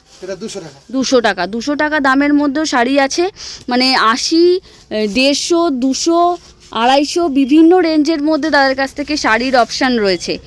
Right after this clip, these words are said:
Speaker 2: এরকমের প্রচুর লটটা রয়েছে, তাই তো?
Speaker 1: হ্যাঁ,
Speaker 2: এরকম
Speaker 1: প্রচুর।
Speaker 2: কালার অপশান রয়েছে প্রচুর। এই যে, এখানে পুরো লট রয়েছে, আর তার সঙ্গে রয়েছে কালার অপশান। কালার অপশান, এখানে প্রচুর কালার অপশান রয়েছে। এছাড়াও তোমরা এখানে দেখতে পাচ্ছ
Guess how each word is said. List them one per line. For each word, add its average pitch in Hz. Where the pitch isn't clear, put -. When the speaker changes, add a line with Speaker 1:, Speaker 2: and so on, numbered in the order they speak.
Speaker 2:
এরকমের 330
প্রচুর 330
লটটা 294
রয়েছে, 330
তাই 339
তো? 311
Speaker 1:
হ্যাঁ, 180
Speaker 2:
এরকম 277
Speaker 1:
প্রচুর। 320
Speaker 2:
কালার 269
অপশান 320
রয়েছে 330
প্রচুর। 294
এই 285
যে, 269
এখানে 277
পুরো 294
লট 240
রয়েছে, 247
আর 220
তার 233
সঙ্গে 262
রয়েছে 269
কালার 214
অপশান। 170
কালার 247
অপশান, 208
এখানে 233
প্রচুর 269
কালার 220
অপশান 196
রয়েছে। 180
এছাড়াও 302
তোমরা 302
এখানে 294
দেখতে 302
পাচ্ছ 302